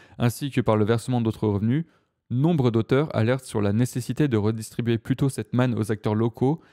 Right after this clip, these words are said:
qui sont les premiers à être affectés par les impacts environnementaux et sociaux. Et aux États-Unis, c'est, ça se passe relativement souvent. C'est-à-dire que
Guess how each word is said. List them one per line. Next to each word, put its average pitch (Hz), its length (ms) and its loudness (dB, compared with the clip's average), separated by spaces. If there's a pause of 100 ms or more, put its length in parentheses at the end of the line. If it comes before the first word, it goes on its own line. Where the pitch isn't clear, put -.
(160)
qui - 100 -12
sont 117 200 -6
les 107 100 0
premiers 139 380 0
à 107 80 0
être - 160 -4
affectés 131 340 -2
par 101 140 0
les 98 120 -4
impacts 117 280 -2
environnementaux 110 500 0
et 127 40 0
sociaux. 101 380 -6 (460)
Et - 60 -2
aux 110 40 2
États-Unis, 117 440 -2
c'est, 101 480 -4
ça - 180 -8
se - 80 -14
passe - 460 -4
relativement 127 520 -2
souvent. 123 440 -2
C'est-à-dire 110 360 -2
que 107 300 0